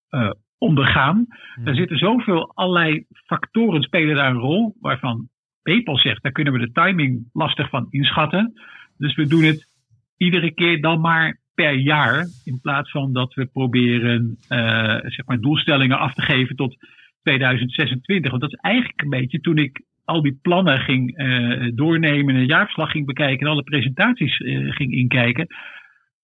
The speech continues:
Speaker 1: had ik eigenlijk gedacht dat er misschien een soort gedetailleerde, eh, financiële
Speaker 2: Ja.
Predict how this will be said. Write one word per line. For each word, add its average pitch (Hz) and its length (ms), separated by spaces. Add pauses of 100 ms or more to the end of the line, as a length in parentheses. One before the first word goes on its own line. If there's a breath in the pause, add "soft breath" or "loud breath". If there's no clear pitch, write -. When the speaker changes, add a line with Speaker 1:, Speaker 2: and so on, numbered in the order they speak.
(140)
Speaker 1:
had 156 260
ik 175 80
eigenlijk 180 420
gedacht 160 260
dat 170 140
er 156 80
misschien 156 360
een 151 100
soort 151 400 (840)
gedetailleerde, 165 1080 (280)
eh, 135 440
financiële 151 880
Speaker 2:
Ja. 151 140